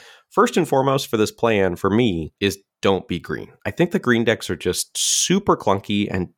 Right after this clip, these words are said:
don't really let you leverage play skill a lot, at least the way I was drafting and building them. The green decks I was drafting were,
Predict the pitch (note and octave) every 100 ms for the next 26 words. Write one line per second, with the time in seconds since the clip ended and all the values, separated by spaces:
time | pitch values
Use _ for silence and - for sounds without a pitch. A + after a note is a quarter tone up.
0 | - F2+ G#2+ A2 _ _ E2+ E2+ G#2 B2
1 | C3+ A#2+ A#2 - B2 A2 A2+ B2 A#2+ -
2 | - G2 A#2+ - C#3+ D3 D3+ D#3+ E3 -
3 | - - E3 E3+ E3 C#3+ C#3+ C3 G2 G2+
4 | G2 G2 F#2 - F#2 F2 D#2+ D#2 - -
5 | - G2 C3 C#3+ C#3+ - A2 G2 - F2+
6 | - F#2 E2+ E2+ E2 E2